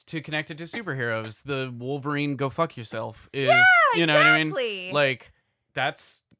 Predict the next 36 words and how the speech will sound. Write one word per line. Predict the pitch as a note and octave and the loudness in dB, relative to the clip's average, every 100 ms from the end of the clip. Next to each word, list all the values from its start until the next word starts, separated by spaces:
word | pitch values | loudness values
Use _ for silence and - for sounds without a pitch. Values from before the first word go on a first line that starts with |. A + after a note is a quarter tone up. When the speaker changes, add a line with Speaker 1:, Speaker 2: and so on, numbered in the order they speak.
| - | -12
Speaker 1:
a | C#3+ | -10
classic. | F#3 G#3+ G#3+ A#2+ A#2+ | -8 -8 -10 -12 -6
Speaker 2:
It's | - | -2
Speaker 1:
And, | G4+ | -2
Speaker 2:
so | G4+ C5 C5 | 0 -2 2
Speaker 1:
yeah, | C#5 D#5+ D5+ | 2 2 0
Speaker 2:
good. | D#4+ F3+ | -2 -4
Speaker 1:
you're | F#3 G#3 | -6 -6
correct. | B3+ B3+ C3+ - | -4 -4 -4 -4
Like, | D#3 D#3+ - | -4 -4 -6
if | F3 - | -8 -8
you | D#3 G#3 G#3 G3 F#3 - _ _ _ - | -14 -14 -14 -12 -14 -16 _ _ _ -12
spread | - - G#3+ A#3+ | -10 -8 -6 -6
them | A3+ D3 | -4 -4
out, | G3+ F3 A#2+ | -2 -2 -4
they | C#3+ | -8
become | C#3+ - - - F#3+ D#3+ | -8 -10 -12 -10 -8 -8
more | D3 D3+ C#3 | -6 -4 -4
impactful. | C3+ B2+ B2+ B2+ - - - - _ _ _ _ | -6 -8 -8 -10 -12 -20 -20 -20 _ _ _ _
Speaker 2:
They | G#3+ D#4 | -6 -2
Speaker 1:
You | |
know? | D4 C4 | 0 0
Speaker 2:
make | C4+ | -2
more | D#4 F4 | -2 -2
of | F4 | -2
a | D4 | -6
difference. | A#3+ D4+ E4+ D#4+ A#3 - | -8 -10 -8 -8 -8 -4
They | C4 C4 | -4 -2
actually | D#4 - D#4 | -8 -8 -10
make | D4+ C4+ | -10 -12
you | A3+ | -16
feel | - D#4+ D#4+ E4 | -14 -10 -8 -6
something | - C4+ A#3 F#3 | -8 -8 -10 -16
because | F#3 G3+ A3 A3+ | -18 -14 -12 -10
now | B3 C#4 | -8 -6
they, | C4+ | -8